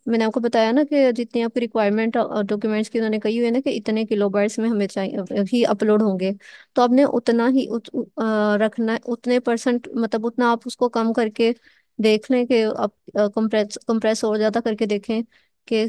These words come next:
वो होता है या नहीं, मतलब कितना हो जा-, अ, करना पड़ेगा आपको उस लिहाज से, आपको ये देखना होगा। Very nice, किन्जा आपने बहुत अच्छी बनाई है माशाल्लाह, बहुत अच्छी लग रही है, प्रोफेशनल फील हो रही है।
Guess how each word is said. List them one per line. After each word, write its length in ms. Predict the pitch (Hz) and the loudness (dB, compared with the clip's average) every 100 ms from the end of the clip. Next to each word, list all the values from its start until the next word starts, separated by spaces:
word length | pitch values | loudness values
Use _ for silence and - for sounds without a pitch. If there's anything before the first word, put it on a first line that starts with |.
| - - _ _ - | -4 -20 _ _ -2
वो 160 | 214 | 2
होता 260 | 226 202 - | 2 0 2
है 100 | 214 | 2
या 120 | 220 | 2
नहीं, 240 | 196 180 190 _ _ _ _ - | 0 -2 -6 _ _ _ _ -6
मतलब 380 | 269 214 220 208 - | -4 0 0 -2 -6
कितना 280 | 214 226 220 | -2 0 2
हो 160 | 233 185 | 0 -2
जा-, 140 | - | -4
अ, 680 | 214 190 185 - - - 214 - _ _ - | -4 -4 -4 -8 -12 -6 -6 -8 _ _ -2
करना 240 | 220 202 208 | 2 2 2
पड़ेगा 340 | 214 202 208 | 2 4 2
आपको 180 | 196 - | 2 -2
उस 120 | 208 | -4
लिहाज 280 | 220 208 185 | -4 -4 -4
से, 140 | 185 196 | -4 -4
आपको 140 | 214 | 0
ये 100 | 202 | 0
देखना 300 | 185 185 202 | 0 -4 -2
होगा। 300 | 190 185 196 208 _ _ _ _ _ _ _ _ _ | -4 -4 -6 -8 _ _ _ _ _ _ _ _ _
Very 380 | 240 214 202 196 | -4 0 2 2
nice, 380 | 214 196 196 208 - | 0 -2 -4 -6 -8
किन्जा 360 | - 214 208 233 | -2 0 2 2
आपने 200 | 226 233 | 2 2
बहुत 220 | 196 202 | 0 0
अच्छी 240 | 202 - | -4 -4
बनाई 260 | 196 196 190 | -2 -2 -2
है 60 | 196 | -2
माशाल्लाह, 400 | 196 208 202 196 | -2 -4 -4 -4
बहुत 200 | 190 202 | -4 -4
अच्छी 240 | 196 - | -6 -2
लग 180 | 196 190 | -2 0
रही 100 | 190 | 0
है, 80 | 214 | -2
प्रोफेशनल 600 | 214 208 208 196 - 208 | -2 -2 -2 -2 -2 -4
फील 220 | 208 190 185 | -2 -4 -2
हो 100 | 190 | -4
रही 140 | 226 | -4
है। 160 | - 220 | -6 -8